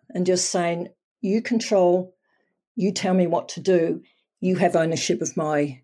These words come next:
body." And, you know, w-, this is coming out with the vaccine rollout. We know, we know that. So that alarms me all more than anything, that people are so willing to hand over the authority of their own bodies to, uh,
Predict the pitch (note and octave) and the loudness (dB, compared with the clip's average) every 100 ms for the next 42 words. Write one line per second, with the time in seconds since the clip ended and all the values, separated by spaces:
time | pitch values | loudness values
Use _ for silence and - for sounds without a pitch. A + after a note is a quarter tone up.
0 | _ E3 D#3+ C3 B2+ _ _ F3 F3 F3 | _ -2 0 -4 -8 _ _ -2 -2 2
1 | A3 F3+ G#3 A3+ D#3+ - A3+ D4 D4 B3+ | 2 2 0 0 -2 -4 -2 0 2 2
2 | A#3 G3+ F3+ - F3 E3 - - E3 D#3+ | 2 4 4 2 -2 -2 -4 -4 -4 -4
3 | D#3+ E3 - F#3 F#3 - F3+ F3 E3+ - | -2 -2 0 0 0 0 0 0 -2 -2
4 | E3+ - - F3+ F3 F3 _ - C4+ B3+ | -2 -4 -2 0 0 -2 _ 0 2 4
5 | F#3 F#3 F#3 F#3 F3 E3+ E3+ D#3+ - _ | 4 2 0 2 2 4 2 0 -6 _
6 | _ _ F#3+ F3+ F3 E3+ F3+ F#3 F3+ E3+ | _ _ 0 2 2 0 0 -2 -4 -6
7 | D#3 - - F#3 F3 D3 - G#3+ F#3 F#3 | -6 -8 -8 -6 -6 -6 -2 0 2 2
8 | F#3+ - - _ _ _ _ _ _ _ | 0 -6 -14 _ _ _ _ _ _ _
9 | _ - F#3+ F3 F3 - _ _ - G3+ | _ -2 4 4 4 -2 _ _ -6 -2
10 | F#3+ F3+ D#3+ E3+ E3+ D3+ - F3+ F3 F3 | 2 4 2 0 -2 -2 2 4 4 2
11 | E3 - - - E3 E3+ D#3+ D#3 D#3+ F2 | -2 -4 -4 -6 -2 -4 -4 -4 -4 -4
12 | - - - _ _ _ _ _ _ _ | -6 -10 -16 _ _ _ _ _ _ _
13 | - - E3+ E3 - E3 D#3+ D#3+ | -2 2 2 2 -2 0 0 0